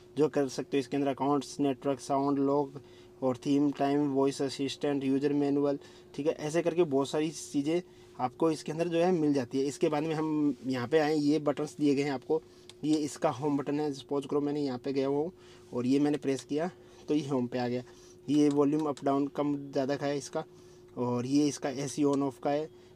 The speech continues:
ये इसका <sighs> जो है आपको ये मिल जाता है इसका defogar का, और ये fan on off का है,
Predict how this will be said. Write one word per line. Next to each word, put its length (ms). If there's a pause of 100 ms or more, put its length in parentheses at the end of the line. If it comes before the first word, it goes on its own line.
ये 220
इसका 360 (280)
<sighs> 260
जो 160
है 140
आपको 380 (480)
ये 200
मिल 220
जाता 220
है 100
इसका 200
defogar 480
का, 140 (360)
और 200
ये 340
fan 300
on 220
off 160
का 140
है, 220